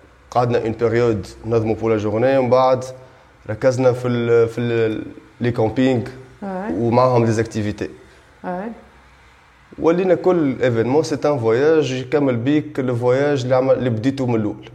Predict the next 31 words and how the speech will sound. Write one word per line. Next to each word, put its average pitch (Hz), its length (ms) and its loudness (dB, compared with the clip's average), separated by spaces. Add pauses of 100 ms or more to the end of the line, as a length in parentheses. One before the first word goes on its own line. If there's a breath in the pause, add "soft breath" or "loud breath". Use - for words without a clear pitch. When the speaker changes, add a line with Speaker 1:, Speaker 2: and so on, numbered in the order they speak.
Speaker 2:
آه. - 80 -12
Speaker 1:
ان 104 40 -10
فيت 104 240 -6
كل 123 200 0
مره 120 260 4
نبدلوا 104 480 0
من 98 80 -4
البلاصه، 107 640 0
نزيدوا 101 320 -4
دي 92 140 -10
زاكتيفيتي، 104 960 -4 (720 loud breath)
ووقتها - 760 -2
بديت، 139 420 0
آه، 147 640 2 (960 loud breath)
ن-، 110 220 0
بدينا، 123 340 0
بدينا 117 380 2
معناها 104 360 0
ن-، 92 240 -8 (560)
نشوفوا 123 300 -4
في - 100 -10
الامباكت 117 520 0
نتاع 104 160 -2
لي 107 80 -2
زيفينمون 101 460 -2
تاعنا 147 220 2
على 107 260 -2
لي 110 120 0
ريجيون. 113 320 0 (240)
ولينا 139 420 4
قاعدين 127 680 0